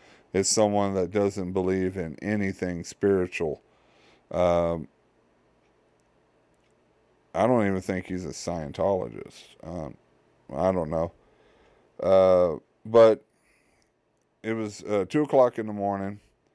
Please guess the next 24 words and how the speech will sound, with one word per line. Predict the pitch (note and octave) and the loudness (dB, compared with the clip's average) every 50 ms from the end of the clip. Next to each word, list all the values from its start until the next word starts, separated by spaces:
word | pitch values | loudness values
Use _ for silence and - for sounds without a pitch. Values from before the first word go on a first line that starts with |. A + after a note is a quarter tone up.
| _ _ _ _ _ _ - | _ _ _ _ _ _ -10
and | F#2 F#2+ F#2 F#2+ | -8 -4 -2 0
I | F#2+ | 2
looked | G#2 A2 G#2+ - G#2+ | 2 2 0 0 -2
on | G2+ G2 | -6 -6
Facebook, | - - G2 F#2 - - - F2+ F2 F2+ F2 - | -6 -6 -8 -8 -8 -10 -8 -8 -6 -6 -6 -8
and | F2+ F2 F2 E2 D2 - - _ - | -10 -12 -12 -12 -16 -18 -20 _ -14
they | - F#2 F2+ F#2 | -8 -8 -8 -6
couldn't | - A#2 G#2 G2+ G#2+ | -6 -8 -8 -8 -4
find | - A#2 C3 D#3 D#3+ B2+ G2 | 0 2 2 2 0 -4 -10
him. | D2 - _ _ _ _ _ _ _ _ _ _ _ _ _ _ _ _ _ _ _ _ _ _ _ _ _ _ _ _ _ - - | -14 -16 _ _ _ _ _ _ _ _ _ _ _ _ _ _ _ _ _ _ _ _ _ _ _ _ _ _ _ _ _ -12 -6
Um, | G2 F#2+ F#2+ F#2+ F#2 F2+ F2 E2+ F2+ _ _ _ _ _ _ _ _ _ _ _ _ _ _ _ _ _ _ _ | -4 -2 0 0 -2 -2 -4 -8 -12 _ _ _ _ _ _ _ _ _ _ _ _ _ _ _ _ _ _ _
so | - - A2 G#2 G2+ G2 F#2+ G2 F2+ - - _ _ _ _ _ _ - | -6 2 4 4 6 6 4 2 0 -4 -10 _ _ _ _ _ _ -4
I | G2 G#2 | -2 -2
was | G2+ G2 - A2 | -2 -2 -4 -4
reaching | G#2+ A2 G#2+ - G2 G2 | -4 -4 -4 -4 -4 -2
out | G2+ G2 F#2+ F2+ - | -2 -2 -2 -2 -4
to | - G2 | -4 -4
him, | G2 G2+ G#2 | -4 -4 -4
trying | - G#2+ F#2+ F#2+ F#2 | -2 0 0 0 0
to | F2+ | 0
talk | - F2 D#2 D2 - | -2 -2 -2 -2 -4
to | - F2+ | -6 -6
him, | F2+ E2+ F2 F#2 - - - - _ _ _ _ _ _ _ _ _ _ _ _ _ _ _ _ _ _ _ _ _ _ _ _ _ | -6 -6 -8 -10 -14 -20 -20 -20 _ _ _ _ _ _ _ _ _ _ _ _ _ _ _ _ _ _ _ _ _ _ _ _ _
and | - F#2 F#2 F2+ F2 F2+ F2 D#2 A#1 - | -8 -6 -6 -4 -4 -4 -6 -8 -10 -12